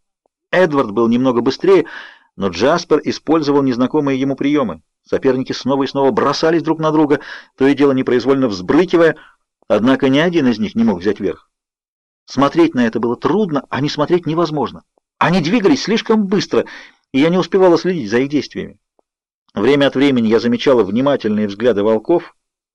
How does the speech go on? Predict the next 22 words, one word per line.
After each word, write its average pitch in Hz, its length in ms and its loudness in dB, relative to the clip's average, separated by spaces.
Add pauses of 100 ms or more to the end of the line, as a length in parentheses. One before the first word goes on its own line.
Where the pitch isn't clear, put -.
Уж - 180 -10
они-то 95 400 -4
видели 113 340 -2
куда 127 260 -2
больше 160 360 0
меня, 127 320 -2 (580)
может, 113 320 -2
даже 120 240 0
больше, 120 300 -2
чем 123 160 -4
им 123 80 -2
следовало 147 480 0
видеть. 92 420 -10 (580)
В - 40 -20
конце 104 240 -2
концов 123 340 -2
Карлайл 117 420 2
кашлянул, 107 540 -2 (580)
Джаспер 104 440 -2
засмеялся 98 600 -2
и - 20 0
отступил, 151 580 -2